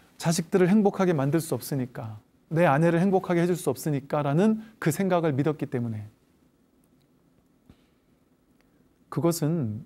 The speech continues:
제가 그건 무조건 틀렸다는 얘기를 하는 것도 아니고 그건 무조건 옳다는 얘기를 하는 것도 아닙니다.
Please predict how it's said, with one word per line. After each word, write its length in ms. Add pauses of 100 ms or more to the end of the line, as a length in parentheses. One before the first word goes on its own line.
제가 240
그건 280
무조건 300
틀렸다는 400
얘기를 180
하는 140
것도 200
아니고 500 (260)
그건 220
무조건 320
옳다는 300
얘기를 200
하는 140
것도 280
아닙니다. 680